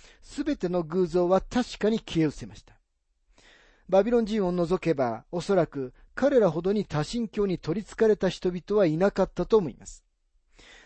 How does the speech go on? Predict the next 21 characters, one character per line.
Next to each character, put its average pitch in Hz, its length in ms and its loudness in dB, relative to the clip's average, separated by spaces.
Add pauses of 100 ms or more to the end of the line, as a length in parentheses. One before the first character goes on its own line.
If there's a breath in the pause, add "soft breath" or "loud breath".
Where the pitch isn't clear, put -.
で 226 100 4
す - 60 -12
か 185 100 2
ら、 170 160 4
古 196 140 -2
代 240 200 4
社 - 200 0
会 180 200 2
の 160 100 -2
特 - 240 -6
徴 160 220 0
は 190 200 4 (300 soft breath)
多 151 160 -2
神 240 260 -6
教 190 240 0
だ 180 100 8
っ - 80 0
た 110 100 -18
の - 80 -20
で - 100 -20
す。 - 220 -20